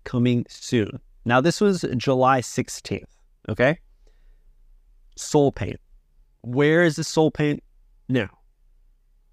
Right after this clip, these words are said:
August eleventh, Winter Kendama Soul Paint, a new paint with anti-skid, waterproof, oil proof, blah, blah, blah. Within, what is this? Two pro mods coming out.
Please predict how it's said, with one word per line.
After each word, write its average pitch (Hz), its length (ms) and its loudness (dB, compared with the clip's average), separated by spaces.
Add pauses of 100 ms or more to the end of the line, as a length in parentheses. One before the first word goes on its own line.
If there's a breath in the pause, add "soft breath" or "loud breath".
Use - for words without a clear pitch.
(200)
August 180 380 2
eleventh, 143 400 2 (480)
Winter 190 320 2
Kendama 170 480 2
Soul 170 240 2
Paint, 165 260 -2
a 139 40 0
new 143 140 4
paint 147 200 0
with 131 100 -2
anti-skid, 131 380 -4
waterproof, 131 360 -4
oil 117 180 -4
proof, 123 220 -6
blah, 110 160 -4
blah, 113 120 -6
blah. 226 320 4 (560)
Within, 151 640 2
what 127 280 -2
is 240 80 0
this? 151 280 -2
Two 262 260 0
pro 185 300 2
mods 120 520 0 (140)
coming 165 380 2
out. 120 320 0